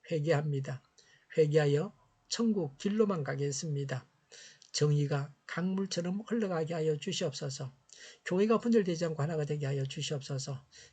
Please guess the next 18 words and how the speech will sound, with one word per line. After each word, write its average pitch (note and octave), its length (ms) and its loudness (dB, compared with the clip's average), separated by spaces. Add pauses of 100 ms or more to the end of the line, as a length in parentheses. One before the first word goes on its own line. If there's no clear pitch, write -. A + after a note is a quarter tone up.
(160)
약속을 C#3+ 680 0
죽이는 D3 400 -4
강대국이 D3+ 600 -4
사라지게 D#3 480 -6
하여 D3 200 0
주시옵소서. D3 760 -6 (540)
죄를 F#3 360 4
인권이라고 G3 500 4
하는 E3+ 140 0
모-, D#3 200 -6 (220)
악한 G3 640 -2
교회들과 D#3 720 0 (560)
모든 G#3 460 4
정당과 G3 680 0 (520)
단체들이 D#3+ 580 0
사라지게 D3+ 500 -4
하여 C#3+ 200 -2
주시옵소서. C#3+ 720 -6